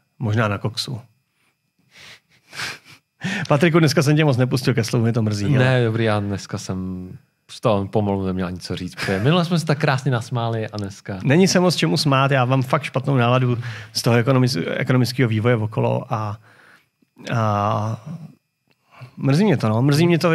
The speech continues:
Speaker 1: kam se to žene. Myslel jsem si, že zima bude to dno a teď, jak se prodlužují dny, tak s-, jsem byl čím dál tím víc optimistický,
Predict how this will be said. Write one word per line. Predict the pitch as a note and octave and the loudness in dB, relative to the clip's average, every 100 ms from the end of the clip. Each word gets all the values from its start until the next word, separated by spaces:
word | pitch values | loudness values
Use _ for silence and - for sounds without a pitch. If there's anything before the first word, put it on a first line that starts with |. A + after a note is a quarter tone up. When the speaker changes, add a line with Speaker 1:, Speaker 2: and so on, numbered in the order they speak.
| D#3 | 2
Speaker 1:
kam | D3+ | 0
se | D#3 | 0
to | D3 C3 D3+ | -2 -2 0
žene. | B2+ C3 C3+ | 2 2 2
Myslel | C3+ C3 C3 | 0 0 0
jsem | C3 | 0
si, | C#3 | 0
že | B2+ C#3 B2+ - - - - | 0 0 0 -8 -18 -12 -4
zima | A2 B2+ C3 | 0 2 4
bude | B2+ B2+ | 4 2
to | B2+ B2+ | 2 0
dno | A#2+ A#2 C#3 - - - | 0 0 -2 -6 -16 -8
a | A#2+ A#2 A#2+ - | -6 -4 -4 -4
teď, | B2 | -4
jak | B2+ | -2
se | B2+ | -2
prodlužují | A#2 A2+ A2 B2 | 0 0 0 2
dny, | A2 A#2 | 2 0
tak | A#2 - | -2 -4
s-, | - - - | -8 -8 -8
jsem | - A#2 | -4 0
byl | A#2 | 0
čím | G#2+ B2 | -2 0
dál | A2+ | 0
tím | A2 A#2+ | 0 -2
víc | A#2+ | -2
optimistický, | C3 A#2+ A2 B2 - B2 D3+ | -2 -2 -2 -6 -4 -4 -4